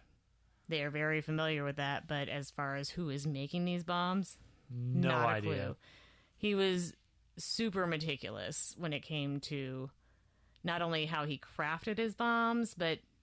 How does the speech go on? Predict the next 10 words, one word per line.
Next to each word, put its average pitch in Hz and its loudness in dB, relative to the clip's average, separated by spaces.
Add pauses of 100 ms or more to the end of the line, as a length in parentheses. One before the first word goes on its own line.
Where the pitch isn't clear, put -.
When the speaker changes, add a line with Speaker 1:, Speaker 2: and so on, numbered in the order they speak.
(180)
Speaker 1:
also 170 0
making 160 0
sure 151 -2
that 147 -2
he 160 -2
did 156 -2
not 147 0
leave 151 -2 (280)
any 160 -2
evidence 139 -6